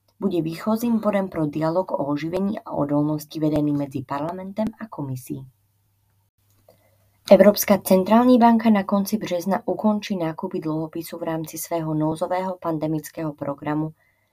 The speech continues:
který má k dispozici jedna celých osmdesát pět bilionů eur. Banka oznámila, že v prvním čtvrtletí bude podle očekávání nákupy postupně utlumovat,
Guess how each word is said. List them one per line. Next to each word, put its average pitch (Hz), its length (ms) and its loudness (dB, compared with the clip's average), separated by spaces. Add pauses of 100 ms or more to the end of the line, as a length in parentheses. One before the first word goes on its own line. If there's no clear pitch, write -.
(140)
který 277 240 4
má 294 120 2
k 196 80 -2
dispozici 190 600 -6 (140)
jedna 190 440 0
celých 180 360 -6 (100)
osmdesát 214 640 -2 (100)
pět 165 200 -2 (100)
bilionů 156 560 0
eur. 139 320 -6 (840)
Banka 180 360 0
oznámila, 196 640 0 (300)
že 180 140 -2
v 156 80 -6
prvním 220 440 4
čtvrtletí 196 560 -4
bude 185 220 -2
podle 175 300 -6
očekávání 196 840 -4
nákupy 156 440 -6
postupně 220 540 -6
utlumovat, 160 600 -4